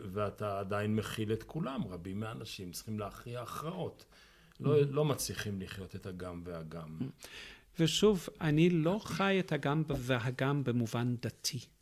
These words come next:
Speaker 2: אני לא הייתי יהודי דתי. אני הייתי יהודי חילוני. המשפחה הם לא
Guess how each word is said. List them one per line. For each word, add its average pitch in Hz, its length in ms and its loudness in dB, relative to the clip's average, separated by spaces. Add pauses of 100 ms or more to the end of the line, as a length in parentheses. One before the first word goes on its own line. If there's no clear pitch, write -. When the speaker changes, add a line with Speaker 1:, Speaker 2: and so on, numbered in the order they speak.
(260)
Speaker 2:
אני 170 220 4
לא 175 140 0 (100)
הייתי 127 320 0
יהודי 117 380 2
דתי. - 400 -2 (680)
אני 135 180 4
הייתי 139 580 4
יהודי 131 640 6
חילוני. 135 680 4 (600)
המשפחה 139 760 4
הם 123 320 4
לא 127 680 6